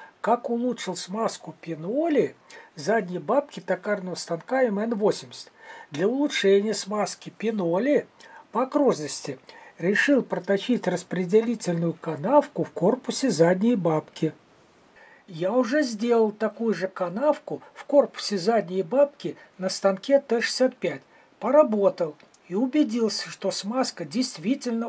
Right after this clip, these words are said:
улучшилась и упростилась. Как я сделал эту канавку, есть видео на моём канале,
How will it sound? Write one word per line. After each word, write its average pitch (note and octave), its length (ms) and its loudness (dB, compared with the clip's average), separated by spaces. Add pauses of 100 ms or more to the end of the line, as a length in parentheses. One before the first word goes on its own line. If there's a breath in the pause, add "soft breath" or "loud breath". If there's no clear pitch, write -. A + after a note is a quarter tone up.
улучшилась F#3+ 800 -4 (360 soft breath)
и F#3+ 100 -2
упростилась. B3+ 1000 2 (1040 loud breath)
Как B3 320 0
я A3+ 160 6
сделал B3 420 2
эту G3 220 4
канавку, A3 600 -2
есть B3+ 380 -2
видео A3 440 2
на G3 120 0
моём G3 320 2
канале, F3+ 560 -4